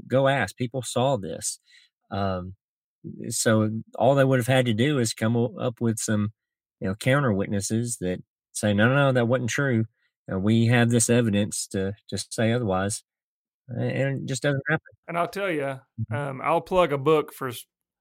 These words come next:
Speaker 2: I'm, I haven't written any books, but I'll plug it for somebody else. Have either of you guys read Cold Case Christianity? Have you read that? Uh,
Speaker 1: No.
Speaker 2: J,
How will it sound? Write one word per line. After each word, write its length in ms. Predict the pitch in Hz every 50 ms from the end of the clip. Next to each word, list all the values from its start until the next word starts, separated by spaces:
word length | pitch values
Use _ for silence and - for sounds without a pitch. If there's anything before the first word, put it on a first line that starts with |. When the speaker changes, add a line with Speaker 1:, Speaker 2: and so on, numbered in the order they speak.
| _ _ _ _
Speaker 2:
I'm, 320 | 127 131 156 156 151 139 -
I 160 | - - 165 151
haven't 200 | 143 127 113 110
written 180 | 123 123 120
any 100 | 120 117
books, 280 | 107 107 120 127 123 -
but 80 | - 123
I'll 80 | 113
plug 220 | 110 - 131 127 120
it 80 | 113
for 60 | - 127
somebody 360 | - 131 127 120 113 113 117
else. 300 | 123 117 113 113 - - _ _ _ _ _ - _ _ _ _ _ _ _ _ _ _
Have 100 | - 220
either 80 | 220
of 40 | 214
you 140 | 196 196 196
guys 280 | 170 170 165 165 151 135
read 240 | 156 156 135 113
Cold 320 | - - 143 151 156 139 -
Case 380 | - 156 143 143 139 139 -
Christianity? 840 | - _ - 160 151 - - - 135 131 135 143 139 131 131 131 131
Have 120 | 131 123 120
you 80 | 120
read 160 | 127 135 135
that? 220 | 135 139 147 156 175 _ _ _ _ _ _ _ _ _ _ _ _ _ _ _ _ _ _ _ _ _ _ _ _ _
Uh, 280 | - 139 139 135 131 123 120
Speaker 1:
No. 40 | 113
Speaker 2:
J, 640 | 110 117 151 160 175 190 190 196 196 196 185 -